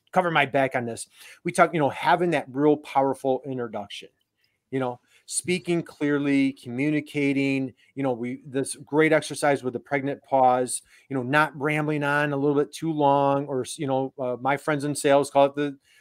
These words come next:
hate to go there, you know, throwing up on themselves type of thing, right? How can we be better? You know, a, a great way to be a, a great communicator,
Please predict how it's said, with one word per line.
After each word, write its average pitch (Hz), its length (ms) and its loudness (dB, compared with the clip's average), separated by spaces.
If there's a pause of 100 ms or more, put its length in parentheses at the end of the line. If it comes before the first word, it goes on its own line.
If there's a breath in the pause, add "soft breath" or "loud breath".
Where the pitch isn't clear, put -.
(220 soft breath)
hate 131 140 -8
to 151 80 -2
go 131 200 4
there, 131 240 2
you 147 80 -2
know, 131 120 2
throwing 143 240 2
up 139 140 4
on 135 140 2
themselves 127 560 0
type 123 200 0
of 123 120 -4
thing, 127 240 -2
right? 131 220 0 (240 soft breath)
How 156 120 -2
can 175 120 0
we 160 80 2
be 160 180 -2
better? 156 240 4
You 180 80 0
know, 175 260 2
a, 160 120 4 (100)
a 160 80 0
great 175 320 0
way 214 100 2
to 208 80 0
be 208 140 2
a, 202 140 4
a 156 100 -2
great 175 280 -2
communicator, 196 640 -4